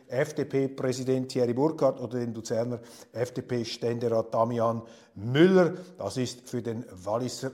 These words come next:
offenbar realistisch. Ja, meine Damen und Herren, die Schweiz im Gefolge, im Strudel der Europapolitik und der A H V-Politik und die S R G auch von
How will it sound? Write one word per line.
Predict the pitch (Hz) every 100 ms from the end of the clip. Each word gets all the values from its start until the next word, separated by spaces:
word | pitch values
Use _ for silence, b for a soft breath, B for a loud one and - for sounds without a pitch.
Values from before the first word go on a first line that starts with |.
| 127
offenbar | 135 - 131 117 117 127 B B B -
realistisch. | 117 135 135 160 185 - 156 165
Ja, | 175 190 170
meine | 170 165 160 B B B -
Damen | 151 185 175
und | 175 156 147
Herren, | 151 170 180 170 160 151
die | 156
Schweiz | 131 143 147 190 190 - -
im | 175 165 160 - B B B B B -
Gefolge, | 156 151 151 175 180
im | 156 147
Strudel | - 156 160 214 214 170
der | 156 156 160
Europapolitik | 151 151 180 175 180 175 175 170 170 180 170 170
und | 156 156
der | 147
A | 147 180
H | 180
V-Politik | 170 160 160 156 165 160 156 165 160 160
und | 139 135
die |
S | 139 175 -
R | 165
G | 147 151 143
auch | 135 175 -
von | 160 151 147